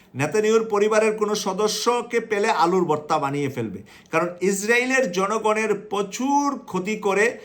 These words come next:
সে একজন যোদ্ধাবাজ, সে চাচ্ছে যে সারা পৃথিবীর যুদ্ধটা লাগাইয়া দিতে পারলে সে বেঁচে যাবে, নতুবা তার নামে কিন্তু হুলিয়া জারি আছে। বিভিন্ন তার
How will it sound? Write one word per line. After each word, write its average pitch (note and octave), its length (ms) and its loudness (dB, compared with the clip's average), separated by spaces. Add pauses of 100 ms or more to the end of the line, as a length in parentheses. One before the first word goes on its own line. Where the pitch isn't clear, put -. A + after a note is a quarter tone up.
(160)
সে - 180 0
একজন F#3 340 0
যোদ্ধাবাজ, G#3 600 4
সে - 260 -2
চাচ্ছে G3+ 360 0
যে A3 140 2
সারা G3 260 2
পৃথিবীর G#3+ 640 -2
যুদ্ধটা G3 460 0
লাগাইয়া F3+ 380 4
দিতে G3+ 280 0
পারলে F#3+ 540 0 (340)
সে - 260 4
বেঁচে G#3 280 2
যাবে, D3+ 260 2
নতুবা A3 380 2
তার F#3+ 340 2
নামে G3 240 0
কিন্তু G3+ 400 -4
হুলিয়া F3+ 360 4
জারি E3 340 2
আছে। B2+ 320 -2 (380)
বিভিন্ন A#3+ 720 2 (800)
তার F3 440 8